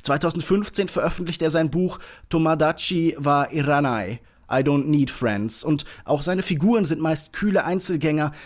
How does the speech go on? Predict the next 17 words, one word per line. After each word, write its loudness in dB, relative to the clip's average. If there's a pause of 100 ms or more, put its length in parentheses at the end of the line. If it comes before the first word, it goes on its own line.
(140)
einsame 0
Wölfe, 2
deren 0 (240)
einziger 0
menschlicher 0
Bezugspunkt -2
militärische 0
Einheiten 0
sind. 0 (320)
Immer 4
wieder 0
Kampfverbände, 0
Schwadronen, 0
Eingreiftrupps, -2
Geschwader, 0 (240)
Rollenspielpartys, 0
Uniformen, 2